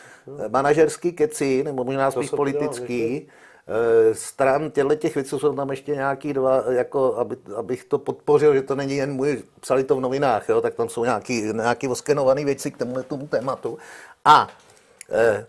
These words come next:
Speaker 1: tam jde, tam jde totiž o to, že na té straně dodavatelské je prostě
Speaker 2: Hmm.
Speaker 1: děsnej čurbes a chaos, jo. Ty nemají žádnou,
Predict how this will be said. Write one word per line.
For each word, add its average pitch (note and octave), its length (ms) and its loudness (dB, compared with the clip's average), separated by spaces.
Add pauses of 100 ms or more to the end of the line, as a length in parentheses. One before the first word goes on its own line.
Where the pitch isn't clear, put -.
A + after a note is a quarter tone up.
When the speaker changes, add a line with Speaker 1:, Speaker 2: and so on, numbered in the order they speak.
Speaker 1:
tam C3 240 4
jde, F3+ 220 2 (100)
tam B2+ 220 0
jde D#3+ 100 -2
totiž - 420 -8
o C3+ 120 -4
to, B2 440 -2 (460)
že A#2 480 0 (360)
na A2+ 100 -4
té D#3+ 240 -4
straně D3 720 -6 (460)
dodavatelské C3 1000 0 (560)
je A#2 100 -4
prostě E3 400 -4
Speaker 2:
Hmm. D3 80 -6
Speaker 1:
děsnej C#3 400 -2
čurbes D#3 540 -6
a E3+ 100 -2
chaos, E3 480 0
jo. C3 260 0
Ty C3 220 -4
nemají D#3 400 -2
žádnou, C3 760 -2